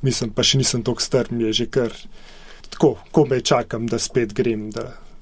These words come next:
spet orang prepucam, da grem spet na novo naprej v boj.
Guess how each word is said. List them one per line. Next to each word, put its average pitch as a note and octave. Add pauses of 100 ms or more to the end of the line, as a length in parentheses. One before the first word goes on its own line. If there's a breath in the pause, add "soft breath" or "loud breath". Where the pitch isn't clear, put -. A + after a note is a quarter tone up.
(180)
spet - (120)
orang B2+
prepucam, A#2+
da A#2+ (320)
grem B2
spet -
na A#2+
novo G#2+
naprej G#2+
v A#2+
boj. G#2